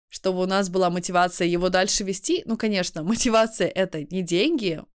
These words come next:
но это очень круто, когда мы чувствуем от вас поддержку, это нас мотивирует ещё больше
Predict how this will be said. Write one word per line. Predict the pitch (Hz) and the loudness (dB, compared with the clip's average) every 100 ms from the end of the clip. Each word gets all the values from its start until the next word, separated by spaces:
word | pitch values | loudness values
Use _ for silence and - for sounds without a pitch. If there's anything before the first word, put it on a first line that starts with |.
| _ | _
но | 175 180 208 240 233 208 190 175 165 | -8 0 2 4 2 2 0 -2 -4
это | - 208 | -4 0
очень | 202 202 185 | 0 0 -4
круто, | - 233 285 | -4 -2 -2
когда | 233 175 170 175 175 165 - | -4 -4 0 0 0 -4 -12
мы | - 180 | -12 -10
чувствуем | 170 190 - 180 170 | -6 -6 -6 -6 -6
от | 160 | -6
вас | 165 165 | -6 -6
поддержку, | - 160 160 208 - - | -8 -8 -2 -2 -4 -6
это | 160 165 | -6 -6
нас | 165 165 | -10 -10
мотивирует | 175 - 175 175 170 160 | -10 -10 -6 -6 -6 -10
ещё | 160 170 | -10 -10
больше | 160 175 254 - 170 | -4 -4 -2 -6 -8